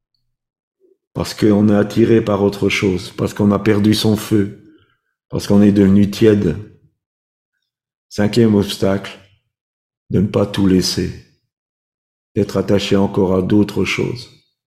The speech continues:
de passer notre temps à d'autres choses. Alors en conclusion,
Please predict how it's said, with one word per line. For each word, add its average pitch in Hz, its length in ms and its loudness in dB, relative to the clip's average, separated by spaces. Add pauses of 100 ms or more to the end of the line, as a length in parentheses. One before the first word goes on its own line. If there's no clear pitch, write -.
(1400)
de - 100 -2
passer 101 460 0
notre 95 320 2
temps 98 360 -2
à 95 140 -2
d'autres 104 480 -2
choses. - 420 -8 (3000)
Alors 104 220 0
en 127 80 0
conclusion, 127 1080 0